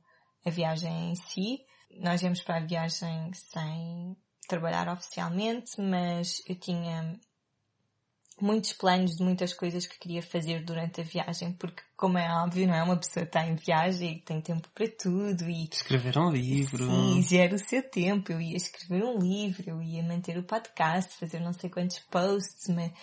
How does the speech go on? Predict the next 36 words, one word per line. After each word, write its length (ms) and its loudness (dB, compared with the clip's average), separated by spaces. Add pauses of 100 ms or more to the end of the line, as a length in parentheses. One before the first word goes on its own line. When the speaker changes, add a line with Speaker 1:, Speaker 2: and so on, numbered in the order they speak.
(280)
Speaker 1:
eh, 280 0
enviar 360 4
newsletters, 880 0
fazer 380 -2
tudo. 320 -4 (380)
E 60 -2
depois 360 -4 (260)
cheguei 360 0
aqui 520 -2 (160)
e, 880 -6 (220)
e 80 -2
percebi 280 -8
que 60 -10
não 60 -2
era 220 -4
nada 260 -4
disso, 280 -4
que 100 -20
passamos 360 -6
muito 340 -4
tempo 300 -6 (160)
em 120 -4
autocarros, 720 0
que 200 -14 (560)
às 180 0
vezes 220 -4
até 200 -4
tenho 260 -2
um 60 0
tempinho 420 -2
para 140 -2
trabalhar, 500 -4
mas 220 -4
estou 200 -8
cansada, 840 -2
ou 500 -6